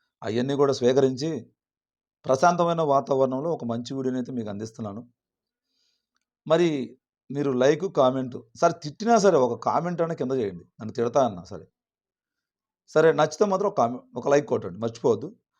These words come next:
సబ్స్క్రైబ్ మాత్రం ఖచ్చితంగా చేయండి, మర్చిపోవద్దు ఖచ్చితంగా. అయితే సరే ఈరోజైతే ఒక మంచి, మ్, ప్రభుత్వ పాఠశాలలో చదివే విద్యార్థులకైతే ఒక మంచి శుభవార్త మీ ముందుకు వచ్చాను.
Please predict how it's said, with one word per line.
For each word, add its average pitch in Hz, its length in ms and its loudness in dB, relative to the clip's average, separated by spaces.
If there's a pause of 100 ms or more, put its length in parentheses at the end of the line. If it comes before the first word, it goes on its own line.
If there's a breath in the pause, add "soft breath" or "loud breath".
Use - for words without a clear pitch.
(260)
సబ్స్క్రైబ్ 175 300 -2
మాత్రం 165 260 -2
ఖచ్చితంగా 139 300 -6
చేయండి, 120 260 -6 (1400)
మర్చిపోవద్దు 143 440 -2
ఖచ్చితంగా. 120 340 -4
అయితే 120 160 -4 (300)
సరే 147 180 4
ఈరోజైతే 190 440 2
ఒక 135 180 -2
మంచి, 143 420 -8 (500)
మ్, 117 520 -8 (680)
ప్రభుత్వ 180 360 0
పాఠశాలలో 156 480 2
చదివే 135 120 2
విద్యార్థులకైతే 131 840 -2
ఒక 110 140 -10
మంచి 127 480 -8
శుభవార్త 143 520 0
మీ 123 80 -8
ముందుకు 110 240 -10
వచ్చాను. 95 260 -12